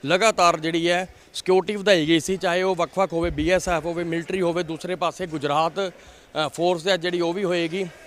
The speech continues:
ਇਹ ਉਹੀ ਸਟੇਜ ਹੈ ਜਿੱਥੇ ਨਰਿੰਦਰ ਮੋਦੀ ਜਿਹੜੇ ਨੇ ਕੱਲ੍ਹ ਉਰੇ ਸਟੇਜ ਦੇ ਉੱਤੇ ਹੀ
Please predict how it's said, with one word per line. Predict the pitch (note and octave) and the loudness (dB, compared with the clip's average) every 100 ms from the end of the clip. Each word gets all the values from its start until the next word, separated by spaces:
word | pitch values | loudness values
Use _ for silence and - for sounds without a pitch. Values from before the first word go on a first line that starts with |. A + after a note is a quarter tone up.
| - - | -18 -4
ਇਹ | F3 | 0
ਉਹੀ | F3+ A3 | 0 0
ਸਟੇਜ | G#3 F#3 F#3+ F#3+ | -2 2 2 2
ਹੈ | B2+ - - - C3+ | 0 -6 -20 -14 -6
ਜਿੱਥੇ | D#3+ - G3 G3 F#3+ - - C#3+ | -6 -2 0 0 -4 -18 -16 -6
ਨਰਿੰਦਰ | D3+ E3 F3 G#3 F#3+ | -2 -2 0 0 0
ਮੋਦੀ | D3+ E3+ D#3+ G3 | -2 -2 -2 -2
ਜਿਹੜੇ | F#3 F3+ | 0 0
ਨੇ | F3+ | -2
ਕੱਲ੍ਹ | F3 F3 | -2 0
ਉਰੇ | F3+ | -2
ਸਟੇਜ | D#3+ - D#3 D#3 | -4 -4 -4 -2
ਦੇ | F3 | -4
ਉੱਤੇ | D3+ F#3 | -2 -2
ਹੀ | F#3 F#3 | 0 0